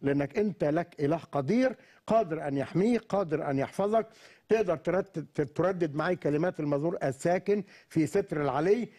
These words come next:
في ظل القدير يبيت، أقول للرب ملجئي، حصن إلهي فاتكل عليه". ليه؟ لأنه ينجيك من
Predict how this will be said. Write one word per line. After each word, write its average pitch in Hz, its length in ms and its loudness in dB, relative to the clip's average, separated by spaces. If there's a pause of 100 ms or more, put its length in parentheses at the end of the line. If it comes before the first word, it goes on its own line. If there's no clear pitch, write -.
في 160 160 0
ظل 208 280 2
القدير 156 400 -2
يبيت، 156 480 0
أقول 180 440 2
للرب 165 300 0
ملجئي، 147 600 0 (200)
حصن 220 400 -2
إلهي 165 400 2
فاتكل 170 500 -2
عليه". 180 380 2 (240)
ليه؟ 190 320 6 (180)
لأنه 165 460 2
ينجيك 165 440 0
من 170 260 0